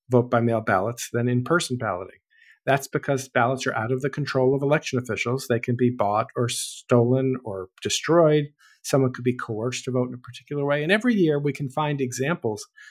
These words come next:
of some fraud related to vote by mail ballots. There were no major incidents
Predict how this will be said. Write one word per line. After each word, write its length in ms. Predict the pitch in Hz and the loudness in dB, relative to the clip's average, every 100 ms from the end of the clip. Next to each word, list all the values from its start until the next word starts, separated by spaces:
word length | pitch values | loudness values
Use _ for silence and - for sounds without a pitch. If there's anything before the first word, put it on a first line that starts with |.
| - | -14
of 160 | - 123 | -6 -2
some 300 | - 147 131 | 4 4 4
fraud 360 | - 131 120 117 | 4 4 4 2
related 360 | 123 120 117 120 | 0 0 0 -4
to 80 | 113 | -4
vote 180 | 117 - | -4 -2
by 100 | 113 | -2
mail 220 | 110 101 98 | -2 -4 -2
ballots. 460 | 104 - - - _ _ _ - _ | -2 -2 -8 -20 _ _ _ -20 _
There 120 | - 160 | 4 8
were 160 | 160 | 8
no 400 | 147 160 202 196 | 6 4 6 4
major 500 | 160 139 147 139 131 143 | 4 2 2 0 -2 0
incidents 580 | 143 143 131 107 - | -4 -4 -8 -10 -12